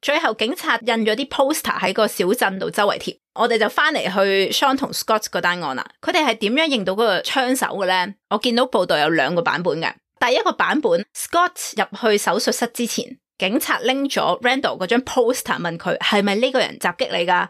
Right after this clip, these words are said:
咁唔好問我點解 Scott 脈搏停完清醒之後第一件事做呢件事啦。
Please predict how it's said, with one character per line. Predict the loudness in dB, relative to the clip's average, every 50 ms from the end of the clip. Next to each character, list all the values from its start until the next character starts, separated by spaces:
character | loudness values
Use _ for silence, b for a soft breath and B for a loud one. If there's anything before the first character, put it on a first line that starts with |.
| _ _
咁 | -2 0 2 4 4
唔 |
好 | 4 4
問 | 4 2 2 2
我 | 2 2
點 | 2 2 2
解 | 2 2
Scott | 0 2 2 0 0 0 -2 -4
脈 | -2 -2 -2 -2 -2
搏 | -4 -4 -2
停 | -2 -4 -2 -2 0
完 | 0 -2 -2 -2 _ -2
清 | -2 0 0 2
醒 | 2 0 0 0
之 | 0 2 2
後 | 0 2
第 | 0 0
一 | 0
件 | 0 0 0 0
事 | -2 -2
做 | -2 0 0 0
呢 | 0 0
件 | -2 -2 -2 -2
事 | -2 -4 -2
啦。 | -2 -2 -2